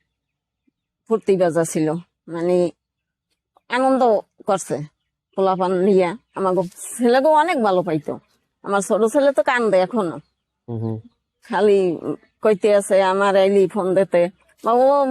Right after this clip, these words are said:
Speaker 1: ঢাকায় যাইয়া পুষছে ওর ফোন দিতে, সপ্তাহের মধ্যে একবার ফোন দিতি। এরপর আইয়ে ফোন দিয়ে ওরে নিতে,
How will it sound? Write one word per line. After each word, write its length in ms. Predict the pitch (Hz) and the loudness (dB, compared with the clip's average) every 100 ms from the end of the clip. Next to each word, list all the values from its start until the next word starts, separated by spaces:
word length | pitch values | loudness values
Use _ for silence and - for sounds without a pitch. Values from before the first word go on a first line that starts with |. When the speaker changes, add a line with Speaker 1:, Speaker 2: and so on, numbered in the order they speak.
| 302 202 | 0 0
Speaker 1:
ঢাকায় 400 | 208 208 277 285 | 0 0 0 2
যাইয়া 360 | 247 240 269 320 | 2 2 2 2
পুষছে 400 | 269 277 - 403 | 0 -4 2 2
ওর 180 | 339 277 | 4 2
ফোন 180 | 208 214 196 | 0 0 0
দিতে, 260 | 180 170 | 0 -2
সপ্তাহের 400 | 214 226 - 254 | -2 -4 -2 0
মধ্যে 200 | 240 240 | 2 2
একবার 220 | 233 214 220 | 2 0 -2
ফোন 180 | 220 208 | -2 -2
দিতি। 360 | 185 - 202 139 - _ _ _ _ _ _ - | -2 0 0 0 -12 _ _ _ _ _ _ -10
এরপর 180 | 202 214 | -4 0
আইয়ে 260 | 214 220 | 2 0
ফোন 160 | 220 208 | 0 0
দিয়ে 200 | 202 202 | 2 4
ওরে 180 | 202 202 | 4 2
নিতে, 360 | 202 196 - | 0 -2 0